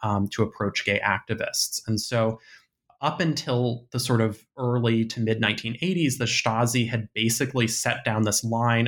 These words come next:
of, "We are not going to engage with these people. We're not going to accept their demands. You know, they might be a, uh, vector for foreign infiltration, for foreign espionage,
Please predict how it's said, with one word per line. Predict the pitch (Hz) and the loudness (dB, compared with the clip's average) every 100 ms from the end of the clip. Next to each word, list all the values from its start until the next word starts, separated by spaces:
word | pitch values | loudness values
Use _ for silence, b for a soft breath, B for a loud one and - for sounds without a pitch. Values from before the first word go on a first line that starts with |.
| 117 | -2
of, | 110 104 - B B - | -4 -4 -6 B B -4
"We | 117 | -2
are | 110 | 0
not | 104 113 120 | 0 0 -2
going | 139 123 117 | 0 0 0
to | 113 | -2
engage | 104 143 160 160 | -2 0 0 0
with | 147 | -2
these | 143 131 | -2 -2
people. | 135 135 127 127 120 | -2 -6 -2 0 2
We're | 110 | 0
not | 104 107 - | 0 -2 -2
going | 113 104 | -2 -2
to | - | -4
accept | 101 - - 107 - | -8 -2 0 0 -2
their | 107 | -6
demands. | 95 110 135 135 131 127 127 b b - | -6 -2 -2 0 2 2 0 b b -6
You | 113 | -4
know, | |
they | 107 110 | -2 -2
might | 110 117 110 | 2 0 0
be | 120 110 110 B B _ | -2 0 -2 B B _
a, | 113 107 104 104 - | -2 2 2 2 0
uh, | 107 101 101 | 0 0 0
vector | 104 127 127 131 120 | -2 -2 -2 -2 -2
for | 117 | -2
foreign | 107 - 117 117 113 | -8 -6 -2 2 2
infiltration, | 113 110 107 - - 143 139 147 135 | 0 -8 -10 -6 0 0 0 0 0
for | 131 110 | -2 -6
foreign | - 107 104 - | -2 0 0 0
espionage, | 135 - 147 135 123 120 120 | -2 -2 -2 0 2 2 2